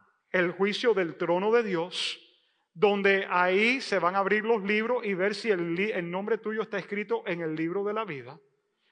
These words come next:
¿verdad? Donde se van a separar, la Biblia dice, las ovejas de las cabras, los que conocen a Dios, los que no conocen a Dios. Y después,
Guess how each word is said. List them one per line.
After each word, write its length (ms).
¿verdad? 440
Donde 240
se 120
van 140
a 80
separar, 560
la 120
Biblia 260
dice, 500
las 280
ovejas 500
de 140
las 140
cabras, 360
los 120
que 120
conocen 440
a 100
Dios, 180
los 120
que 120
no 140
conocen 420
a 80
Dios. 220
Y 180
después, 1160